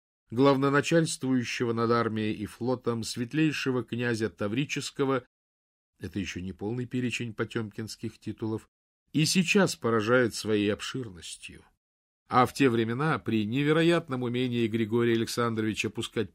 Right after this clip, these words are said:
пыль в глаза, представлялось чем-то фантастическим. Екатерине казалось, что это волшебник — по мановению которого заселяются пустынные области,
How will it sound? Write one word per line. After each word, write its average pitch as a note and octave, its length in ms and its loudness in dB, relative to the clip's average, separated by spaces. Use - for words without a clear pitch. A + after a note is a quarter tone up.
пыль A2+ 200 -2
в F#2+ 140 -6
глаза, G2 580 -4
представлялось C3+ 720 0
чем-то F#2+ 400 -10
фантастическим. - 1040 -12
Екатерине A#2+ 500 0
казалось, G#2 460 -4
что - 160 -4
это A2 240 -2
волшебник — A2+ 800 -6
по A#2+ 100 2
мановению C3 580 4
которого B2+ 440 0
заселяются A2+ 640 0
пустынные F#2+ 680 -10
области, A#2+ 540 -6